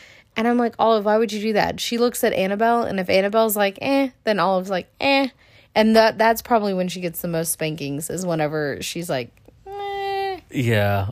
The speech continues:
Speaker 2: but Olive also, from me, like, when she's getting in trouble or getting, like, lectured, she'll, like, smile. But I think it's, like, a nervous smile.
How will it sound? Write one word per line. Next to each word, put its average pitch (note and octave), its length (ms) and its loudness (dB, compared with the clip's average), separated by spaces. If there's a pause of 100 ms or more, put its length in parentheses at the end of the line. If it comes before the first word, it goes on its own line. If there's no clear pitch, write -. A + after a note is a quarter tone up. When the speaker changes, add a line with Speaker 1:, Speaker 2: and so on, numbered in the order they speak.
(120)
Speaker 2:
but - 180 -2
Olive C#3+ 300 2
also, A2+ 600 -2 (200)
from A#2 320 -6
me, A2 240 -2
like, G2 340 -4 (180)
when B2 160 -6
she's C3 180 -4
getting C3+ 240 -2
in A2+ 140 -4
trouble A2 320 -2
or G#2+ 240 -2
getting, G#2 240 -4
like, F#2+ 220 -8
lectured, A2+ 480 -6 (600)
she'll, - 300 0
like, G#2+ 220 2
smile. G#2+ 600 -4 (680)
But A#2 280 2
I G#2 80 -2
think A#2+ 220 -6
it's, A#2+ 160 -4
like, A#2 140 -4
a A2 40 0
nervous G#2 440 -2
smile. B2+ 600 -2